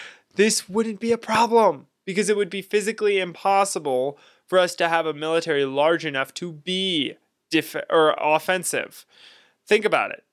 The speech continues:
If our taxes were less than ten percent,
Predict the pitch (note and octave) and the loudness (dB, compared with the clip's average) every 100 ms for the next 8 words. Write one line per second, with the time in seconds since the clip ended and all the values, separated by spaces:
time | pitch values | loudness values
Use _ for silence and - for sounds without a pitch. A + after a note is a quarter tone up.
0 | - D3 D#3 E3 G#3 G3+ F#3+ F#3+ - D#3+ | -6 -2 0 2 2 2 0 -2 -4 -10
1 | D3+ D3 D3 C#3+ C#3 C3 - E3 F3+ G3 | -4 0 0 -2 -10 -10 -6 -6 -6 -10
2 | - A3+ E3 - - - | -2 0 0 -4 -14 -16